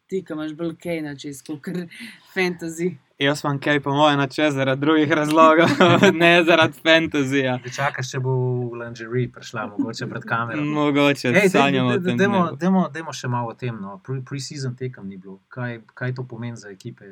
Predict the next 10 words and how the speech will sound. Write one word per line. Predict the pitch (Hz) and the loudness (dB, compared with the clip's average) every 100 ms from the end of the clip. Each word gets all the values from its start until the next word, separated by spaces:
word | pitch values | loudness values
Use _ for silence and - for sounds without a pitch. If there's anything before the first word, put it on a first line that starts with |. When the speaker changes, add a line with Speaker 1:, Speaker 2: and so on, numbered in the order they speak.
| 98 | -20
Speaker 3:
da | 95 101 | -20 -20
ni | 107 | -18
bilo | 113 110 | -18 -20
pripravljalnih | - - 107 110 113 110 | -20 -20 -18 -14 -14 -16
tekem, | - 123 - | -16 -16 -12
niti | 110 123 127 | -12 -10 -12
ene? | 117 117 120 107 _ _ _ _ | -14 -12 -10 -12 _ _ _ _
Kako | 127 - | -18 -12
se | 131 131 | -10 -10
bodo | 120 113 | -10 -10